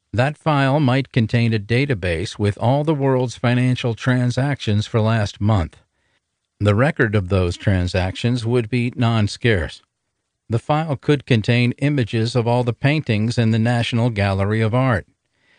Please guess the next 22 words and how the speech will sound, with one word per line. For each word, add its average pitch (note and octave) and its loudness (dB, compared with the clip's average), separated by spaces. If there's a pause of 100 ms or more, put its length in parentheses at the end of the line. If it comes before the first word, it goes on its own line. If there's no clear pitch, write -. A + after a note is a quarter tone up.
(300)
These B2 0
images G2 0
would G2 -2
be F#2+ -2
non-scarce. G#2 0 (680)
It A#2+ 0
could B2 0
contain C3 2
videos G2+ -2
of G2 0
all A#2+ 2
college B2+ 0
lectures A2 -2 (100)
given B2 2
in G#2+ 0
the G#2 0
United G#2+ 0
States B2+ -2
last G#2+ -2
semester. B2+ 0 (420)
Again, A#2 0 (300)
non-scarce. G2+ 2